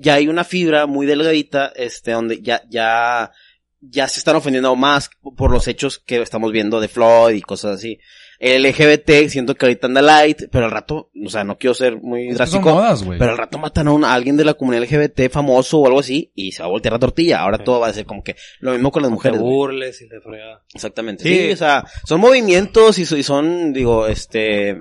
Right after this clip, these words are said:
Speaker 1: eh, poblaciones, este, que, que, que se van moviendo, ¿no? O
Speaker 3: ¿Crees
Speaker 1: sea,
Speaker 3: que sea un tiempo, güey? Como que
Speaker 1: Sí.
Speaker 3: esto dure de, de ofenderse por todo.
Speaker 1: Sí,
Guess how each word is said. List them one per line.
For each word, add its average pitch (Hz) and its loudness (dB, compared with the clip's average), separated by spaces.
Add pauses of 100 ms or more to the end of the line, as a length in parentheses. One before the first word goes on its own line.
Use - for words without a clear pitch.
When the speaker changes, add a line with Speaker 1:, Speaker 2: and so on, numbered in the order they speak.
(140)
Speaker 1:
eh, 107 -8 (320)
poblaciones, 139 -4
este, 107 -12
que, - -8
que, 113 -4 (300)
que 139 -4
se 143 -10
van 143 -4
moviendo, 139 0
¿no? 110 2
O 110 0
Speaker 3:
¿Crees 147 2
Speaker 1:
sea, 104 2
Speaker 3:
que 180 0
sea 185 -4
un 185 -12
tiempo, 170 -6
güey? 208 -18
Como 147 -14
que 135 -10
Speaker 1:
Sí. 143 4
Speaker 3:
esto 101 -6
dure 156 -2
de, 143 -6
de 120 -10
ofenderse 123 -10
por - -18
todo. 175 -14
Speaker 1:
Sí, 110 -6